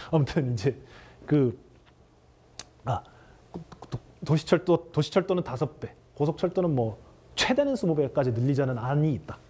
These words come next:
이런 그림입니다. 그리고 이제 요거 같은 경우는 각 나라별, 어떤 각 커다란 지역별로 이제 쪼개가지고 값을 만들어, 매겨놓은 건데, 요거 같은, 뭐, 어, 이제 바이든이 이제 철도를 놓-, 철도 광인 바이든,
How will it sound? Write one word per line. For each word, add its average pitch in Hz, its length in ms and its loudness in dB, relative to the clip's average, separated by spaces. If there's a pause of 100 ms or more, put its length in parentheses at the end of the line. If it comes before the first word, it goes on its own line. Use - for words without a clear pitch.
(120)
이런 113 200 0
그림입니다. 87 440 -8 (600)
그리고 180 260 4
이제 131 640 0
요거 156 220 2
같은 180 260 2
경우는 160 180 0
각 151 200 0
나라별, 160 420 4 (320)
어떤 151 260 0
각 - 200 -4 (440)
커다란 226 300 2
지역별로 175 420 2
이제 135 120 0
쪼개가지고 151 420 0
값을 135 320 -2
만들어, 123 300 -2 (300)
매겨놓은 156 320 4
건데, 117 300 -4
요거 143 180 -6
같은, 185 400 -4
뭐, 120 240 -4 (760)
어, 113 60 -10 (420)
이제 117 180 0 (380)
바이든이 143 520 2
이제 117 160 -6
철도를 165 400 0
놓-, 127 260 -4
철도 202 380 0
광인 139 440 0
바이든, 117 440 0